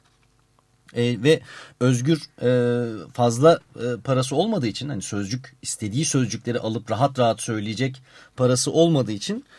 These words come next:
kiraz, toz ve sandalyeyle idare etmek zorunda. Bunları ona söylemek zorunda. İşte,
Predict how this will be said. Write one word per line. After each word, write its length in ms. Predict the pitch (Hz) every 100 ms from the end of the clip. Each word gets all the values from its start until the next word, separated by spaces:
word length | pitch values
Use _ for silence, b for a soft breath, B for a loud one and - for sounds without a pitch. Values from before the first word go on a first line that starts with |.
| B B B _ _ -
kiraz, 340 | 170 165 160
toz 280 | - 175 139
ve 100 | 185
sandalyeyle 840 | - 156 165 175 160 131 101 87 - -
idare 360 | 113 117 101
etmek 300 | 95 - 90
zorunda. 400 | - 87 82 80
Bunları 320 | 98 107 117
ona 220 | 123 104 90
söylemek 420 | 101 90 87 80
zorunda. 400 | 87 76 90 - _ B B B B B
İşte, 200 | -